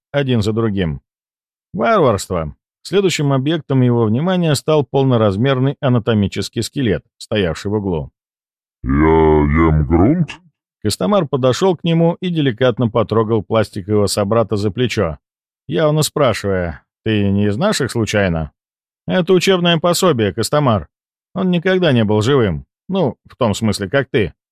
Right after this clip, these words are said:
Speaker 1: пояснил я, просматривая очередную папку с финансовыми отчетами.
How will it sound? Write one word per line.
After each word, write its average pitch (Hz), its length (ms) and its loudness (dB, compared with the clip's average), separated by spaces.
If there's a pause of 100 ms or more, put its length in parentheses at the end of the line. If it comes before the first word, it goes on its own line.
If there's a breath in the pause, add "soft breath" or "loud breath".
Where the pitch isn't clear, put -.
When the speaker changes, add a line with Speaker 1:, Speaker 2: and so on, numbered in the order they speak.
(380)
Speaker 1:
пояснил 98 400 -2
я, 165 140 -2
просматривая 139 640 -2
очередную 104 560 -2
папку 120 320 -4
с 101 60 -4
финансовыми 101 580 0
отчетами. 78 540 -6